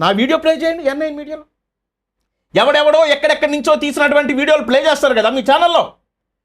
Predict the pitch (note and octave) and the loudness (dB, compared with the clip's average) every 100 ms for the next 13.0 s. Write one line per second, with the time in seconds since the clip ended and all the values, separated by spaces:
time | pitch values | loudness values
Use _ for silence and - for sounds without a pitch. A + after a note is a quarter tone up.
0 | _ E3+ A#3+ D#4 D4 D4 D4 C#4 D4 D4 | _ 0 2 2 -2 -2 -2 -2 0 -2
1 | C4+ A#3+ C4 D#4 C#4+ C4 C4+ F3+ - - | -2 0 0 -2 -4 -4 -4 -4 -10 -12
2 | _ _ _ _ _ _ _ _ _ _ | _ _ _ _ _ _ _ _ _ _
3 | _ D#3 A#3 C#4+ E4 - D4+ D4 - G#3 | _ -2 0 0 0 -2 -4 -4 -2 -4
4 | D4 F#4+ G4 E4+ B3+ F3 A2+ _ _ C#4+ | -2 -2 0 0 0 -2 -6 _ _ -2
5 | C#4+ C4+ A#3+ D#3+ D3+ A#2 G2+ E2+ _ _ | 0 -2 -2 -4 -10 -12 -12 -16 _ _
6 | _ _ _ _ _ G3+ A#3+ - F#4 G3 | _ _ _ _ _ -4 -2 0 0 0
7 | A#2 _ _ _ _ _ _ _ _ _ | -8 _ _ _ _ _ _ _ _ _
8 | D3+ A#3 C#4+ D4+ C#4 B3 B3+ C4+ A#3 D4 | -2 0 0 -2 -2 -2 0 0 0 0
9 | F#4 D#4+ G#3+ - A2+ F#2+ _ _ _ _ | 0 0 -2 -4 -10 -12 _ _ _ _
10 | _ _ _ B3 D#4+ E4+ E4+ D#4 D#4+ F4+ | _ _ _ -2 0 0 -2 -2 -2 -4
11 | C#4+ G3 G#3 F3+ E4+ F4+ F#4 F#4 F4+ F4+ | -4 -2 -2 -2 -2 -2 -2 -2 -2 -2
12 | E4+ D#4 B3+ G#3 D#3+ - F#2 _ _ | 0 0 0 0 -2 -4 -16 _ _